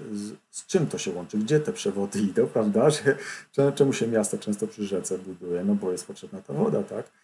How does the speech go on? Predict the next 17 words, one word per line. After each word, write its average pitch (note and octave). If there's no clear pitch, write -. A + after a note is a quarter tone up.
Potem -
oczyszczanie G#2
ścieków -
mamy G#3
i -
tak -
dalej. G#3
I, E3+
i C#3+
szereg E3
rzeczy, D3
które, A#2+
no, B2
wyrasta A#2+
nam F2
nad G#2
ziemię, F#2+